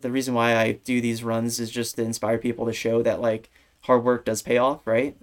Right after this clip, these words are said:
And that the, the amateur can be a professional. Um, it's all in the approach. And, um,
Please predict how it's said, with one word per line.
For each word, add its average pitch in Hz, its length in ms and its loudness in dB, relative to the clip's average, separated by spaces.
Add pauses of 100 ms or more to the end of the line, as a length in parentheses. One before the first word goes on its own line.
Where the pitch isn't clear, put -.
(160)
And 117 440 -2 (600)
that 117 320 2
the, 123 420 -2 (300)
the 123 220 0
amateur 135 380 2
can 123 300 -4
be 120 380 -2
a - 100 -6
professional. 151 720 -2 (360)
Um, 113 480 -2 (100)
it's 131 140 -6
all 123 180 4
in 123 80 2
the 113 120 0
approach. 104 580 -2
And, 113 420 -4
um, 110 420 -2